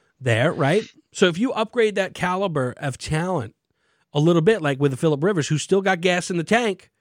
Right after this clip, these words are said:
who took the Chargers, uh, a pretty, I mean, uh, a little, a little deep a couple times, but still always in contention,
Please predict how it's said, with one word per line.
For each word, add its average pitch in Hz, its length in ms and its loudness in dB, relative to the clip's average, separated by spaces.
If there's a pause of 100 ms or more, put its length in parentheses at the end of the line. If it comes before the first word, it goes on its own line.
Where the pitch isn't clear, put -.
(340)
who 160 160 0
took 196 220 2
the 185 80 -12
Chargers, 196 680 -2
uh, 147 280 -6
a 151 100 -8
pretty, 180 340 -2 (180)
I 170 80 -10
mean, 156 380 -2 (180)
uh, 147 200 -2
a 156 80 -4
little, 160 280 0
a 151 100 -4
little 226 180 2
deep 147 240 -2
a 107 40 -12
couple 117 220 -4
times, 131 300 -2
but 139 120 -4
still 226 300 0
always 170 340 2
in 180 120 -6
contention, 170 640 -4